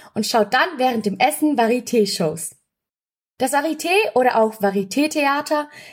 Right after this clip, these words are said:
ist ein im Laufe des neunzehnten Jahrhunderts in Europa und den U S A entwickeltes Bühnenprogramm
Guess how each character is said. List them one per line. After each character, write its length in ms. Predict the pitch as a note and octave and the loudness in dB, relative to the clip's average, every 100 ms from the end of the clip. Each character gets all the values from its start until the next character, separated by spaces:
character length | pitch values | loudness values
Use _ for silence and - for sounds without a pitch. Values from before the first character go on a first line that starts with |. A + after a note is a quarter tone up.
| - | -10
ist 220 | - D4+ - | -6 -4 0
ein 320 | C4 C#4+ C#4 | 0 0 0
im 120 | A#3 | 2
Laufe 280 | A3 C4 D4+ | 2 2 -2
des 160 | A3+ A#3 | -4 0
neunzehnten 460 | C4+ D#4+ D#4 C4+ | 2 0 -2 0
Jahrhunderts 520 | G#3 G#3 C4+ C#4+ C#4 - - | 2 4 4 4 0 -6 -14
in 140 | - G3+ | -4 2
Europa 540 | G#3 G#3+ D#4+ E4 D#4 | 2 4 2 2 0
und 200 | - A3+ | 0 -2
den 120 | A3 | -2
U 120 | - G3+ | 2 0
S 160 | F#3+ | 0
A 220 | - B3 C#4 | -2 -2 -2
entwickeltes 680 | A3+ A3 B3 A#3+ A#3+ A#3+ - | -2 -2 0 0 0 -2 0
Bühnenprogramm 880 | C#4+ C4+ A3+ G#3 G#3 G3 E3 E3 | 2 4 2 2 0 2 0 -2